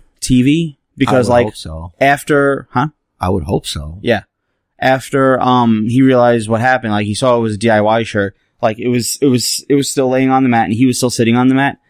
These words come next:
Speaker 1: and he, he was looking at it, and he just scooted away from it. So it was, 'cause it's a D I Y shirt. And he's trying to forget D I Y. He hasn't,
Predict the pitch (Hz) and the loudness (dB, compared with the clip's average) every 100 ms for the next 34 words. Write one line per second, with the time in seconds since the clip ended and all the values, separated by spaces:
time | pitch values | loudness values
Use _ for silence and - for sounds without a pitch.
0 | _ - 90 110 107 92 - 101 123 110 | _ -8 -2 0 0 -4 -10 -4 -2 0
1 | 117 113 104 95 92 95 98 - - - | 0 0 0 0 0 -2 -4 -6 -12 -12
2 | - 117 98 98 95 95 - 87 73 _ | -6 -4 -2 -2 -2 -4 -6 -12 -12 _
3 | _ _ _ _ _ _ _ _ _ _ | _ _ _ _ _ _ _ _ _ _
4 | _ 110 98 92 90 - - _ _ _ | _ -2 0 -2 -4 -12 -16 _ _ _
5 | - 127 110 107 107 92 87 87 - - | -4 -4 -4 -4 -2 -2 -4 -10 -12 -20
6 | _ _ _ _ _ _ _ _ _ _ | _ _ _ _ _ _ _ _ _ _
7 | _ _ _ _ 113 - 110 92 110 107 | _ _ _ _ -2 0 -2 -2 -4 -2
8 | 110 101 92 95 110 135 196 190 - | 0 2 2 0 0 2 0 -2 -10